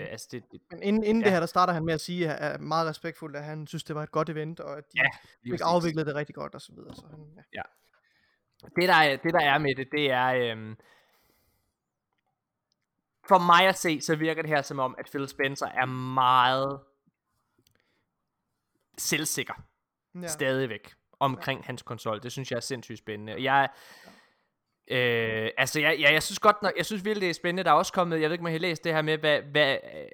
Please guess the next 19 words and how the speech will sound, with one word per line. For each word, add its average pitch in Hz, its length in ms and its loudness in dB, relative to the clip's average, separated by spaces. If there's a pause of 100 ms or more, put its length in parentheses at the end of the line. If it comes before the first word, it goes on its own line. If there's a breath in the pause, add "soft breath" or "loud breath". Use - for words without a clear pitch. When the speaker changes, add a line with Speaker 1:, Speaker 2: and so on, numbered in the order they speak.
(160)
Speaker 2:
altså, 131 280 -2 (140)
at 139 160 -2
det 151 80 2
også 160 200 0
er - 20 -20
kommet 151 240 0
ud, 180 260 -6
hvad 156 220 2
det 160 120 -2
er, 131 100 2
at 139 260 0
de 160 100 -8
her, 120 500 -2
øh, 110 100 -10
når 139 120 2
et 135 80 -2
spil 202 400 -6
er 135 100 2 (120)
optimized 123 760 -2